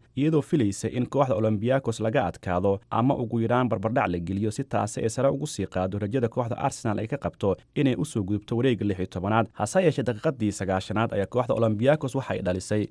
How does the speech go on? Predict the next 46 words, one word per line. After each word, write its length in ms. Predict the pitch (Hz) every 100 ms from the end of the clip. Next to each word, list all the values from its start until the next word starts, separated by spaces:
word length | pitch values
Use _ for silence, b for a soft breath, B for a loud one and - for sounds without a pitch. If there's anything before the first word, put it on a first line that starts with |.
| -
goolkii 340 | 131 120 110
guusha 340 | 98 120 131 -
ee 120 | 101 87
ciyaarta, 400 | 117 120 90 - b
waxaana 220 | 113 135
taa 200 | 135 160
macnaheedu 460 | 160 135 165 139 95
uu 120 | 98
yahay 240 | 87 98 107
in 160 | 123 120
kooxaha 440 | 120 110 151 135 113
Olympiacos 560 | 110 104 135 139 117
iyo 100 | 110 -
Bayern 280 | 117 131 127
Munich 260 | 143 104 -
ay 140 | 107 139
iminka 220 | 139 110
gruubka 320 | 101 131 123 117
ku 120 | 147
hogaaminayaan 760 | 127 117 117 135 131 120 85 78 -
min 120 | 113
sagaal 320 | 120 110 113
dhibcood. 340 | 90 87 104 - b
Kooxda 560 | - 117 120 113 107 101 -
Arsenal 380 | 135 - 113
waxay 260 | 120 - 107
leedahay 320 | 123 120 107
oo 40 | 98
keliya 280 | 143 139
saddex 260 | 110 113 95
dhibcood. 320 | 92 92 107 - - _ -
Arsenal 320 | 110 - 110
waxay 160 | 113 -
u 60 | 127
baahan 260 | 120 123
tahay 280 | 101 98 101 -
inay 160 | 151 92
adkaato 400 | 101 - 92 117 -
dhammaan 400 | 104 113 127 135
kulamada 420 | - 117 127 127 -
u 60 |
harsan 280 | 113 - 101
oo 80 | 101
ah 80 | 117
laba 200 | 127 143
kulan, 340 | - 95 107